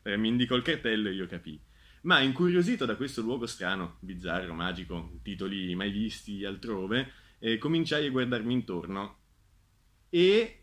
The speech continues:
poi qualche mese dopo, l'anno dopo, millenovecentonovantanove, una volta uscito dal cinema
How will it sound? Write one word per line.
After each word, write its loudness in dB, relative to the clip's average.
poi 4
qualche -2
mese 0
dopo, -2
l'anno 0
dopo, -2
millenovecentonovantanove, 0
una 2
volta 0
uscito -4
dal 0
cinema -2